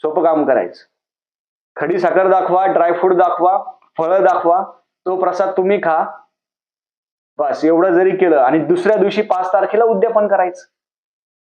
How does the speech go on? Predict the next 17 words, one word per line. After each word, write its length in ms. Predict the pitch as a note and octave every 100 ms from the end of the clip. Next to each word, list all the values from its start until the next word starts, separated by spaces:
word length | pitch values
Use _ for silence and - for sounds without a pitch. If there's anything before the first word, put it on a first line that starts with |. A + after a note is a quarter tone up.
| _ -
याचा 240 | B2+ F3
सगळ्यांचं 560 | F3+ E3+ D#3+ F3+ F3 F#3+
नैवेद्य 260 | F3+ F3 F#3+
काय 200 | F#3 F#3
दाखवायचा 500 | F#3 F#3 F3+ F3+ C3+ - - _ _
त्याचा 160 | D#3 D#3+
व्हिडिओ 240 | F3 D#3+ F3
आहे 180 | F3
तो 60 | F3
मी 200 | F3+ F#3+ -
आता 160 | - F#3
टाकणार 360 | F3+ F3+ G3 F#3
आहे, 200 | E3 D#3+ _ _ -
त्याच्यामुळे 340 | D#3 E3+ F#3
काळजी 340 | F3+ E3 E3+
करू 180 | F#3 G3+
नका 300 | G3 F#3 E3+